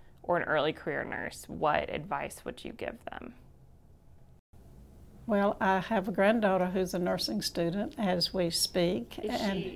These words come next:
Speaker 1: here at
Speaker 2: she
Speaker 1: school? Here at
Speaker 2: is
Speaker 1: the School of
Speaker 2: not.
Speaker 1: Nursing?
Speaker 2: She lives in Tennessee, and she is at Middle Tennessee State University, where one of our graduates, uh, Jenny Sauls, is the dean. So that's,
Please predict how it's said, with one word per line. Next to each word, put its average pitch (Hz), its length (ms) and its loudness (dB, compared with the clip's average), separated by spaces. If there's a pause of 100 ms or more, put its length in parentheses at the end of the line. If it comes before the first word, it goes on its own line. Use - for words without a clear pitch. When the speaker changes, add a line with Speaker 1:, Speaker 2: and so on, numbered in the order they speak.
(120)
Speaker 1:
here 214 140 2
at 170 60 0
Speaker 2:
she 196 300 0
Speaker 1:
school? 180 100 -4
Here 202 180 8
at 175 80 10
Speaker 2:
is 180 80 2
Speaker 1:
the 190 40 2
School 185 160 4
of 190 140 4
Speaker 2:
not. - 20 -2
Speaker 1:
Nursing? 185 560 2
Speaker 2:
She 202 60 0
lives 185 240 2
in 175 100 0
Tennessee, 196 640 0
and 185 200 0
she 185 260 -2
is 175 200 -2
at - 140 -6
Middle 190 240 0
Tennessee 180 680 -2
State - 440 -2
University, 185 640 0
where 202 200 4
one 190 200 2
of 190 100 -2
our 185 140 2
graduates, 185 720 -2
uh, 185 280 -2
Jenny 190 320 -2
Sauls, 208 500 0
is 208 280 -2
the 202 120 -2
dean. 208 420 -2 (560)
So - 240 2
that's, 214 280 4